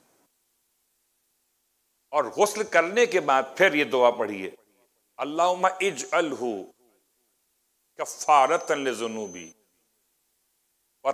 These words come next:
ताहिर दीनी व अज़हिब अन्नी अद-दनस।"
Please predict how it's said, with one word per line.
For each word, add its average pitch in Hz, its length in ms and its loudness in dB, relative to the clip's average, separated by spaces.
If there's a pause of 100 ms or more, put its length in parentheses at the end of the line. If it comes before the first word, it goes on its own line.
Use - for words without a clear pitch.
(160)
ताहिर 175 420 2
दीनी 127 400 -4 (2000)
व - 40 -12 (120)
अज़हिब 202 560 2
अन्नी 185 320 0
अद-दनस।" 120 520 -2